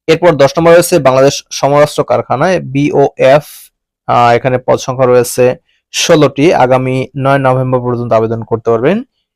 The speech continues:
আহ, এখানে অনলাইনে আবেদন সম্পন্ন করতে পারবেন, লিঙ্ক ডেসক্রিপশনে থাকবে। এরপর এগারো নম্বর রয়েছে রাজশাহী বিশ্ববিদ্যালয়, এখানে ঊনচল্লিশটি পদ রয়েছে, যেখানে আপনারা আগামী নয় নভেম্বর পর্যন্ত আবেদন করতে পারবেন। এটাও অনলাইনে আবেদন সম্পন্ন করতে পারবেন, লিঙ্কটি ডেসক্রিপশনে থাকবে।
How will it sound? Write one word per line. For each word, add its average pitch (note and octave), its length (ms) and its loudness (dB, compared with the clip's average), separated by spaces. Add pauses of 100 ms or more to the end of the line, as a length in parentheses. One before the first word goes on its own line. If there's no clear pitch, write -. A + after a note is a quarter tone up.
(640)
আহ, A#2+ 300 0
এখানে B2 280 -2
অনলাইনে D3+ 380 2
আবেদন D3+ 300 0
সম্পন্ন C#3+ 420 -4
করতে A#2+ 260 -6
পারবেন, B2+ 260 0
লিঙ্ক C3+ 240 -2
ডেসক্রিপশনে A#2+ 460 -4
থাকবে। A#2+ 340 -4 (600)
এরপর C3+ 280 0
এগারো C3+ 240 4
নম্বর D3+ 180 2
রয়েছে D#3 180 0
রাজশাহী C#3 400 2
বিশ্ববিদ্যালয়, B2 640 0
এখানে C3+ 180 -4
ঊনচল্লিশটি D3+ 540 -4
পদ A2+ 280 -4
রয়েছে, A2+ 300 -4 (100)
যেখানে C#3+ 240 -4
আপনারা C3+ 320 -2
আগামী B2+ 260 0
নয় C3+ 240 -4
নভেম্বর C3 360 -6
পর্যন্ত B2+ 260 -8
আবেদন A#2 300 -2
করতে - 260 -12
পারবেন। A#2 300 -2 (1080)
এটাও C#3 220 2
অনলাইনে C3 320 2
আবেদন B2 260 0
সম্পন্ন A#2 400 -6
করতে A#2 280 -6
পারবেন, D3+ 260 0
লিঙ্কটি B2+ 260 -4
ডেসক্রিপশনে A#2+ 520 -6
থাকবে। A#2 340 -2